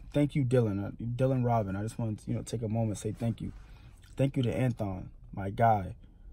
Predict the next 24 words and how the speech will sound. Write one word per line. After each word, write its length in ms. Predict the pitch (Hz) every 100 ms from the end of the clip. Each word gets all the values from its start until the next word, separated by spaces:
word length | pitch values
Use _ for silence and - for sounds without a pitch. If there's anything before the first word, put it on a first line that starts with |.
| - -
Uh, 240 | 76 78 78
we've 140 | 110
been 140 | 113
rocking 320 | 110 110 113 101
since 200 | 95 -
kindergarten. 680 | - 113 101 92 82 - -
You 80 | -
know, 220 | 90 80 -
Anthon 520 | 127 131 131 123 107 - - - - - -
was 300 | 110 113 101
the 140 | 107
first 400 | - - 139 139
person 320 | 147 139 127 120
that 160 | 117
had 320 | 120 123 117 110
more 460 | 120 117 110 107 - - - - -
energy 440 | 175 160 143 147
than 120 | 135
me 140 | 139 135
about 320 | 131 123 117
reaching 300 | 143 147 139
out 140 | 127
to 80 | 127
people 460 | 120 139 135 123